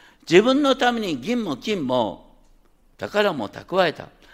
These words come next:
自分のために男女の歌い手を、またそばめを揃えたっていう、こうね、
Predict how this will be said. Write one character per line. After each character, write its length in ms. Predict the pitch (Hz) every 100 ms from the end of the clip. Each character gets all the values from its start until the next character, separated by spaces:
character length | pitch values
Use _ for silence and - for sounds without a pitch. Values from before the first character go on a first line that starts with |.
| - -
自 140 | 156
分 160 | 220 262
の 140 | 262
た 160 | 269 247
め 100 | 240
に 220 | 226 160
男 200 | 143 208
女 160 | 185 151
の 220 | 120 - - _ _ _ _
歌 300 | - 185 214
い 160 | 220 - - _
手 460 | 156 147 - - _
を、 300 | - 156 - - _ _ _ _ _ _ _ _ _ _ _ _ -
ま 120 | -
た 200 | 160 104
そ 220 | - 127
ば 160 | 139 185
め 140 | 175
を 160 | 156 143
揃 280 | - 113 127
え 140 | 123
た 220 | - 113
っ 60 | - _ _ _ _ _
て 80 | -
い 80 | 82
う、 60 | _
こ 220 | _ 82 92
う 20 |
ね、 140 | -